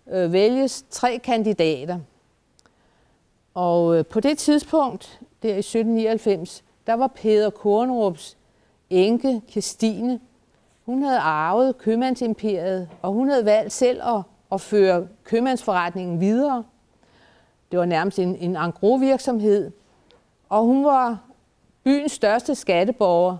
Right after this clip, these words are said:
så hun syntes, det var da skammeligt, at hun ikke kunne få lov at stemme. Og, øh, hun, øh, snakkede med en anden, øh, dame i byen, en anden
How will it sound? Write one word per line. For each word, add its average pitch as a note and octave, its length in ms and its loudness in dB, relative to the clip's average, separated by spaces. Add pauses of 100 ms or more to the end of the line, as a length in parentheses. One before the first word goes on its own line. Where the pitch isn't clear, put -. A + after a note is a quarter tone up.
(100)
så - 160 -6
hun B3 160 0
syntes, B3 220 0
det G#3 160 2
var A#3 80 2
da A3+ 120 0
skammeligt, A#3 880 -2
at F#3+ 200 -2
hun A#3+ 200 -2
ikke F#3+ 260 0
kunne C4 240 -6
få A#3+ 120 -2
lov D#3 380 0
at A3+ 80 -4
stemme. E3 460 -4 (920)
Og, G#3 420 4
øh, G#3 320 4 (320)
hun, C#4+ 360 -2
øh, G3+ 760 2
snakkede F#3+ 460 -4
med G3 100 0
en F#3 100 0
anden, A#3+ 380 2
øh, F#3+ 1040 -2
dame F#3 340 2
i G#3 60 -2
byen, G#3+ 520 0 (280)
en F3 140 -6
anden G3+ 340 0